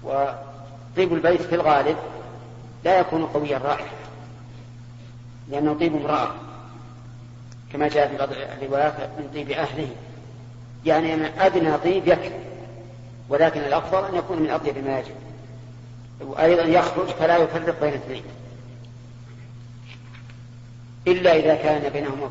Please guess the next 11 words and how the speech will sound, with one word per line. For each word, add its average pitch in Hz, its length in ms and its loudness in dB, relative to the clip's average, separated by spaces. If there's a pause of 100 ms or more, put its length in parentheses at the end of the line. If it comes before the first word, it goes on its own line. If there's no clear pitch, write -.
فرجة 185 380 4 (1040)
وجلس 147 440 2
فيها 175 280 -4
فلا 190 200 4
بأس، - 260 -4 (1000)
لكن 160 320 6 (340)
أن 147 340 -4 (260)
يجلس 165 380 2
بينهما 147 500 0
فيضيق 156 580 0
عليهما 143 600 0